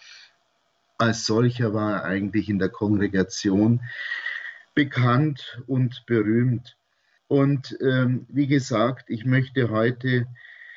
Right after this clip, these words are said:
auf sein Leben blicken, gerade unter dem Aspekt, wie er es vollbracht hat,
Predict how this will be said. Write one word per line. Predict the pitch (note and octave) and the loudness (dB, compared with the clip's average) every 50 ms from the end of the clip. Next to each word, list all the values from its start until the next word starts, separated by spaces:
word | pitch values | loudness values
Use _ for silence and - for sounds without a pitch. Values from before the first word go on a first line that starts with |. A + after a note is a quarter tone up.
| - - - - - - - - _ _ _ _ _ | -20 -20 -20 -20 -20 -20 -20 -20 _ _ _ _ _
auf | - - C3 B2+ A#2 - | 0 0 2 2 0 -2
sein | - - C#3 B2 A#2+ A#2 | -4 -2 0 0 2 2
Leben | A2+ A2+ C3 D3 D#3+ D#3 E3+ D#3 | 2 2 4 2 2 2 -2 -4
blicken, | - D#3 D3+ D#3+ D#3 D#3 D3+ D#3 D3+ C#3+ C3 | -2 0 0 0 0 0 -2 -2 -2 -2 -2
gerade | - C#3+ C3 A2 A2+ A#2+ C3 C#3+ C#3 E3 D#3 | 0 -2 0 0 2 2 2 2 2 0 0
unter | A2+ C#3+ C#3+ C3 C#3 | 0 0 -2 -2 -2
dem | A#2+ B2 C3 A#2+ A#2 | 0 0 0 0 0
Aspekt, | - F#2+ A2 G#2+ - - - - C3 C3+ C#3 C#3 - - - | 0 -2 -4 -4 -6 -8 -6 -2 0 0 0 -2 -6 -18 -12
wie | C3+ A#2 B2 B2+ B2+ - D#2 A2+ B2 | -6 -2 0 0 0 0 2 2 2
er | A#2 A2+ A2+ A2+ A2 A2+ G#2+ G#2 - - _ _ _ _ _ _ _ _ _ _ _ - | 2 2 2 0 -2 -4 -8 -10 -16 -20 _ _ _ _ _ _ _ _ _ _ _ -8
es | A2 A2+ A2 - - | -6 -6 -6 -8 -10
vollbracht | - - A#2 A2 G#2+ A2 A2 A2+ A#2 C3+ - - - - | -8 -4 -2 -2 -2 -2 -2 -2 0 -2 -2 -6 -10 -6
hat, | C3+ C3 C3 B2+ A#2+ | -4 -2 -2 -2 -4